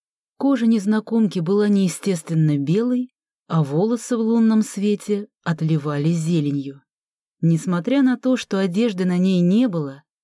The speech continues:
на ногах у лесной жительницы виднелось нечто похожее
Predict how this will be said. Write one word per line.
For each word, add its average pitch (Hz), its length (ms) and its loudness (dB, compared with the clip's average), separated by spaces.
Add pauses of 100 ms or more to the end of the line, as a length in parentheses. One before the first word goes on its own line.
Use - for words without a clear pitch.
(160)
на 160 160 0
ногах 151 520 -2
у 240 80 -2
лесной 240 420 0
жительницы 151 920 -6
виднелось 240 680 0
нечто 185 360 -4
похожее 226 760 -4